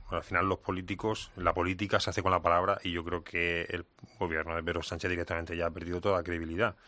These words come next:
Aquí en todo caso lo que hay que hacer es escuchar a, a la Generalitat,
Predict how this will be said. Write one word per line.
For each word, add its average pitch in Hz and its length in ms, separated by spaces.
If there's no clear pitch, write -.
Aquí 90 180
en 95 60
todo 95 180
caso 90 200
lo 104 80
que 95 80
hay 90 40
que 90 60
hacer 87 140
es 95 140
escuchar 95 540
a, 92 460
a 87 340
la 85 340
Generalitat, 87 500